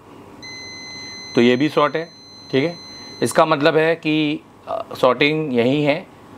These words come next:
और हमें roseing या किसी भी चीज़ की लगाने की ज़रूरत नहीं है। फिर भी बहुत से लोग ये सोचते हैं कि सर roseing लगा लेते तो मैं मिल जाती sorting। चलो मैं आपको बताता हूँ। अब देखिए, अगर मैं roseing लगाऊँ तो क्या होगा?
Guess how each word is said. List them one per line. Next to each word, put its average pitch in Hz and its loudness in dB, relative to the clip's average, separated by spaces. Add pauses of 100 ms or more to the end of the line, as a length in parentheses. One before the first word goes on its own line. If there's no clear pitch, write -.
(140)
और 113 4
हमें 123 0
roseing 117 -2
या 127 4
किसी 123 -4
भी 123 -2
चीज़ 117 -4
की 123 0
लगाने 110 2
की 120 -2
ज़रूरत 113 2
नहीं 98 2
है। 80 -6 (280)
फिर 151 4
भी 180 4
बहुत 165 6
से 165 6
लोग 165 4
ये 156 0
सोचते 151 0
हैं 147 0
कि 147 -4
सर 151 2
roseing 131 0
लगा 131 4
लेते 135 -4
तो 135 -8
मैं 131 -2
मिल 117 2
जाती 117 2
sorting। 113 -2
चलो 147 2
मैं 156 2
आपको 139 -2
बताता 120 0
हूँ। 131 -8 (500)
अब 135 4
देखिए, 147 0 (300)
अगर 135 4
मैं 175 0 (200)
roseing 143 2
लगाऊँ 139 2 (720)
तो 135 -2
क्या 147 4
होगा? 135 4